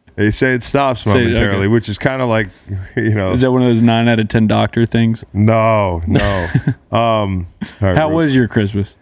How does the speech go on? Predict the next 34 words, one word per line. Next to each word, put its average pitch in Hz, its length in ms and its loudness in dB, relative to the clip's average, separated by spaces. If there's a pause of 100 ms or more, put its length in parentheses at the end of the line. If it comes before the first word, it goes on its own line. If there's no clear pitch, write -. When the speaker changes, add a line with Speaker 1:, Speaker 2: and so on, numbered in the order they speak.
(140)
Speaker 1:
Thank 156 340 -2
you. 92 240 0 (100)
Speaker 2:
You're 139 240 2
welcome. 131 240 2
Speaker 1:
Thank 110 100 -2
you. 110 140 2
It 98 40 0
was 98 140 -2
good. 110 360 -2 (100)
Speaker 2:
Did 139 120 2
Luke 139 200 2
Speaker 1:
Uh, - 60 0
Speaker 2:
get 135 100 0
all 131 140 0
the 123 80 0
Cheetos 123 480 0
he 131 80 2
wanted? 139 140 4
Speaker 1:
Yeah, 139 260 0
Luke 135 240 0
got 139 160 0
his 123 120 0
Cheetos, 120 680 0 (360)
and 110 120 0
when 117 100 0
he 139 100 0
got 139 160 0
his 127 120 0
Cheetos, 127 560 0
it 110 40 2
was 104 140 2
more 123 220 2
of 113 100 0
a 98 340 0